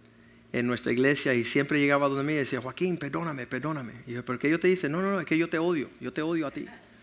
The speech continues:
Y yo decía, "¿Pero en qué, en base a qué?". Dice, "No, no, ese es problema mío, pero yo te odio a ti y tú me perdonas". Y yo, "Bueno, te perdono entonces".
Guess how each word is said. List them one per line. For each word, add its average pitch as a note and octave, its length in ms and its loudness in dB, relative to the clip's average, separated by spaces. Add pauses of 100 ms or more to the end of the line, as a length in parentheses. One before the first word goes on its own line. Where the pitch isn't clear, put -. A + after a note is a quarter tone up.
(520)
Y B2+ 60 -2
yo B2 60 2
decía, C3+ 180 0
"¿Pero C3 240 0
en B2 180 0
qué, - 140 -4
en C3 100 -2
base D#3 260 2
a - 20 2
qué?". F#3+ 160 2
Dice, E3+ 200 0
"No, F#3 120 0
no, G#3 120 0
ese F#3 140 0
es F3+ 60 -2
problema F#3 380 2
mío, E3+ 260 -2 (200)
pero A#2+ 160 -4
yo C3+ 260 -2
te F3 100 -2
odio F3+ 260 2
a D#3+ 100 -2
ti F#3 200 2
y E3+ 60 2
tú E3 120 0
me F3 100 2
perdonas". C#3+ 460 -2
Y A#2 40 -4
yo, B2+ 100 -2
"Bueno, E3+ 180 -4
te D#3 100 -4
perdono D3+ 360 -4
entonces". - 320 -10